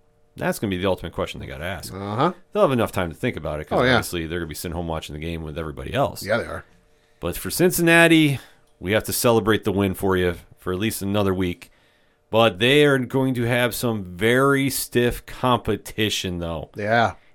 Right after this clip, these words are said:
Speaker 1: In one of the more wilder games I think I have seen in this entire playoff series, which, let's face it, this year in the N F L playoffs has been some of the craziest football we have ever seen.
Speaker 2: I think every game,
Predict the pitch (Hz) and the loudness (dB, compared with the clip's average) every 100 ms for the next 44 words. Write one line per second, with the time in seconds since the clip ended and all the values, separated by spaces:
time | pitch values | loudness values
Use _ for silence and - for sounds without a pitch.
0 | _ 107 104 107 123 127 117 110 110 107 | _ -6 -4 0 2 4 2 2 2 2
1 | 98 98 107 131 151 156 143 123 131 123 | 0 0 2 4 4 2 0 0 0 2
2 | 120 113 98 107 117 113 123 113 110 107 | 2 0 -4 -4 -4 -4 -6 -2 0 0
3 | 101 - 107 98 92 - 92 110 107 - | -2 -4 -2 -2 -4 -6 -8 -6 -4 -4
4 | 104 98 - - 92 92 - - _ - | -2 -2 -4 -4 -4 -4 -8 -20 _ 0
5 | 120 - 139 208 208 - 127 131 123 87 | 0 2 4 4 2 -2 2 2 2 -4
6 | 78 110 143 160 165 143 120 101 95 113 | -4 -4 -4 -2 0 0 0 0 0 0
7 | 120 123 107 - 107 92 76 60 - - | -2 0 -2 -2 0 0 0 -6 -12 -14
8 | _ _ _ _ - 98 92 104 98 - | _ _ _ _ -6 -6 -2 -2 -2 -2
9 | 113 95 98 - 123 131 127 135 - - | -2 -2 -4 -8 -4 -2 -2 -2 -2 -6
10 | - 127 - 85 71 82 90 95 92 - | -6 -4 -2 -2 -2 -6 -6 -8 -8 -8
11 | 107 95 - - - 82 62 - 127 - | -6 -4 -6 -8 -8 -10 -6 0 0 2
12 | 143 123 - 131 131 139 127 113 123 117 | -2 -2 0 0 0 0 -2 2 2 2
13 | 113 110 110 104 101 | 0 -4 -6 -8 -12